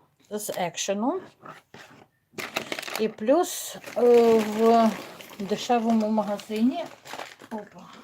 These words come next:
в дешевому магазині я взяла собі ось таку посудину. Це йде комплект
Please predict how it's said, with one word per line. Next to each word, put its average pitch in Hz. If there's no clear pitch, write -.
в -
дешевому 220
магазині 214
я 202
взяла 208
собі 208
ось 185
таку 180
посудину. 139
Це 220
йде 185
комплект 190